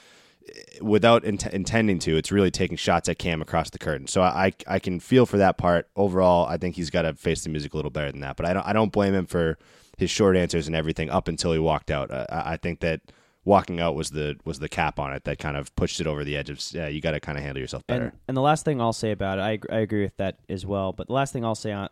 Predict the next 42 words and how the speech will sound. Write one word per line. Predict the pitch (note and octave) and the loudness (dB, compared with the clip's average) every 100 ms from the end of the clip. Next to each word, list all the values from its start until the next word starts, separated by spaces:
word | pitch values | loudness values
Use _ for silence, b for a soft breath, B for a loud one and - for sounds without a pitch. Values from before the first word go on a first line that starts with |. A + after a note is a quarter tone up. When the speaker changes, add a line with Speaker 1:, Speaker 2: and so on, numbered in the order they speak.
| _ | _
Speaker 2:
say | - G#2 | -12 -8
on | G2 | -8
it | F#2+ | -8
is, | - G2 F#2 - _ _ _ _ _ | -4 -4 -4 -8 _ _ _ _ _
um, | G2+ G2 F#2+ F#2 - _ - - | -8 -8 -8 -10 -14 _ -20 -2
you | C#3 | 0
have, | C#3+ C#3 D3 - | 0 -2 -6 -6
like, | B2 A2+ | -8 -4
you | C3 F3+ | 0 2
were | E3 | 2
given | C3+ C#3 C3+ | 0 -2 -2
a | |
shot | A#2 - A2+ A2+ | -4 -4 -2 -4
here | - C3+ C3 B2+ B2 _ _ _ _ | -6 -2 0 0 -4 _ _ _ _
to | B2 | -14
kinda | - - F#3 E3+ | -12 -6 -4 -2
sil-, | - C3 B2+ | -2 0 0
like, | A#2+ | -2
if | A#2+ | -2
you | D3+ | -4
came | F#3 F3+ | -2 0
out | D#3 D3 | 2 0
and | B2 | -2
were | A2+ | 0
gracious, | C#3 C#3 C#3 C3 - | 2 2 0 -6 -8
uh, | - A2+ | -6 -6
gracious | A#2+ B2+ B2 A#2 | -2 -2 -4 -6
and | A#2 | -4
lost | A2+ A2 G#2+ | -2 -4 -6
and | G#2+ | -10
said, | - G#2+ G2+ b b b b b | -4 -4 -4 b b b b b
"Listen, | A#2 - A2+ A2 | -6 -6 -8 -8
like, | G2+ F#2+ _ - | -10 -12 _ -10
it | G2 | -8
happened, | A2+ A2+ A2+ A2+ | -4 -4 -4 -2
whatever," | A2 A2+ A#2 A2+ A2 | 2 2 2 0 0
and | G#2+ | -2
gave, | G#2+ A2 - | -4 -4 -6
gave | - A2+ | -6 -4
your | A2 G#2+ G2+ _ _ | -2 -4 -4 _ _
two | - C3 | 0 0
minutes, | A#2 A#2+ C3 - | 2 -2 -2 -6